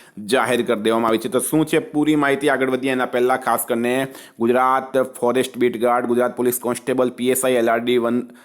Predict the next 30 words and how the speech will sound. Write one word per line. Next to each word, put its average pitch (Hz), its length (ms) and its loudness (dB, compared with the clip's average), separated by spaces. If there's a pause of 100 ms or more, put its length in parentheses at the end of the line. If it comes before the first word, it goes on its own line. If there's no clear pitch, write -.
(120)
વનરક્ષક 120 400 -2
માટે 131 340 -2
એક્ઝામ 117 440 -2
ટુડેનું 123 680 -2
લેટેસ્ટ 110 560 -2
એક 95 160 -4
વર્ષનું 104 260 -6
કરંટ 110 280 -2
અફેર 117 220 0
સાથે 123 260 -2
નેશનલ 131 340 -2
ગેમ્સ, 147 280 0
કોમનવેલ્થ 131 240 0
ગેમ, 131 120 0
ટી 123 120 -2
ટ્વેન્ટી 127 220 -2
વર્લ્ડ 123 160 2
કપ, - 140 -2
ફિફા 120 180 0
વર્લ્ડ 120 160 2
કપ, 123 120 0
ઓલિમ્પિક, 120 360 0
પેરાઓલિમ્પિક, 120 480 0
કોવિડ, 117 280 2
આઈ 104 120 4
પી 110 140 -2
એલ, 120 120 2
જી 110 160 0
આઈ 117 120 4
ટેગ, 123 240 0